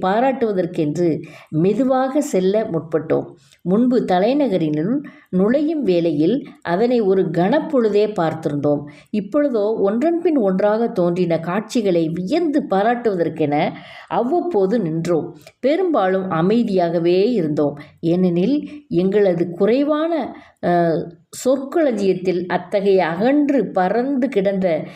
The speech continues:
காட்சியினை விவரிப்பதற்கு இதுவரை வார்த்தைகளே கிடைக்கவில்லை. அவ்வாறு சென்று கொண்டிருந்த போதில், அஹ், மரங்களை இரு கரையிலும் கூட நதி ஒன்றினை இறுதியில் அடைந்தோம். அது பார்ப்பதற்கு கண்ணாடி கடல் போன்ற தோற்றமுடையதாய் இருந்தது.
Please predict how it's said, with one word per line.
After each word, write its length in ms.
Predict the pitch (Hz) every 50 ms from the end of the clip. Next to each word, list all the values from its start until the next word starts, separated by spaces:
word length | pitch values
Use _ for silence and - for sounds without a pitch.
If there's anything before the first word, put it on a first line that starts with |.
| - - _
காட்சியினை 680 | _ - 196 240 247 247 - 262 247 226 196 190 180
விவரிப்பதற்கு 880 | 170 170 180 196 226 269 285 - - 240 202 180 170 - - - 180 165
இதுவரை 480 | 165 208 214 269 269 254 220 196 190 190
வார்த்தைகளே 1160 | 170 160 156 165 185 208 - - - 214 196 185 175 160 156 165 180 - 170 - - - - _
கிடைக்கவில்லை. 800 | - 175 170 185 170 175 175 190 165 151 139 135 135 147 156 143 - - - - - _ _ - - _
அவ்வாறு 460 | - 165 175 185 202 214 240 262 285
சென்று 340 | - - 311 302 208 214 277
கொண்டிருந்த 360 | 277 294 240 262 254 233 254
போதில், 520 | 254 - 165 160 151 156 151 147 147 151 147 - - - - - _ _ -
அஹ், 240 | 160 160 156 151 156
மரங்களை 680 | 160 165 180 185 226 285 339 349 311 302 240 196 185 185
இரு 360 | 214 262 285 330 320 294 311 302
கரையிலும் 520 | 220 202 208 247 285 302 285 294 294 254 -
கூட 380 | 185 180 175 170 160 151 160 - - - - _
நதி 500 | - 160 170 175 180 190 208 226 240 320
ஒன்றினை 540 | 330 269 214 190 185 185 180 180 180 175 175
இறுதியில் 500 | 180 220 247 277 285 277 254 254 240 220
அடைந்தோம். 540 | 180 160 147 165 160 151 151 160 160 147 139 147 - - - -
அது 280 | _ 175 185 208 196 190
பார்ப்பதற்கு 680 | 196 214 269 311 302 - 311 269 247 226 - - 220 190
கண்ணாடி 480 | - 190 180 196 233 277 302 285 285
கடல் 300 | 277 - 202 190 190 190
போன்ற 340 | 190 185 190 202 214 214 214
தோற்றமுடையதாய் 840 | 196 - 190 196 214 208 247 233 202 175 170 170 165 156 160 170 175
இருந்தது. 560 | 165 156 156 147 147 135 147 147 147 147